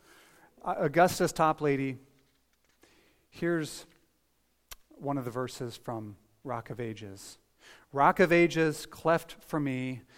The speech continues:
let me hide myself in thee. Let the water and the blood from thy wounded side which flowed be of sin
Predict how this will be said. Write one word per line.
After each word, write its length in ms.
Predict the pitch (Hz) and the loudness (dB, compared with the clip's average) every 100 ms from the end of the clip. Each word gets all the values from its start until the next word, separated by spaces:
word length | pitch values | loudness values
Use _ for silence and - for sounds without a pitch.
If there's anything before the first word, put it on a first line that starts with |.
| - - | -20 -4
let 260 | 139 180 | 0 2
me 160 | 190 170 | 0 -2
hide 300 | - 160 160 | 0 -2 0
myself 640 | 156 143 - 147 143 - | -2 -4 -2 -2 -2 -4
in 220 | - 131 | -10 -8
thee. 200 | 120 120 | -6 -6
Let 280 | 120 143 190 | -2 -2 0
the 80 | 165 | -2
water 420 | 131 143 170 190 | -2 0 0 0
and 160 | 214 190 | -2 -4
the 40 | |
blood 560 | 165 135 131 139 131 131 - _ - - | -6 -2 0 0 -2 -8 -14 _ -20 -20
from 320 | - 165 160 156 | -6 0 2 6
thy 180 | 151 | 4
wounded 800 | 139 127 156 175 160 165 156 180 | 4 2 0 0 2 0 0 -6
side 540 | - - 151 147 147 151 | -8 0 0 2 0 -4
which 260 | 139 135 | -4 -6
flowed 500 | - 139 131 127 123 117 - - - 117 | -6 -4 -2 -2 -6 -10 -18 -20 -18 -4
be 320 | 180 208 226 | 0 2 2
of 260 | 247 175 151 | 4 2 2
sin 800 | - - 226 160 131 135 170 | -4 -6 0 0 0 0 -2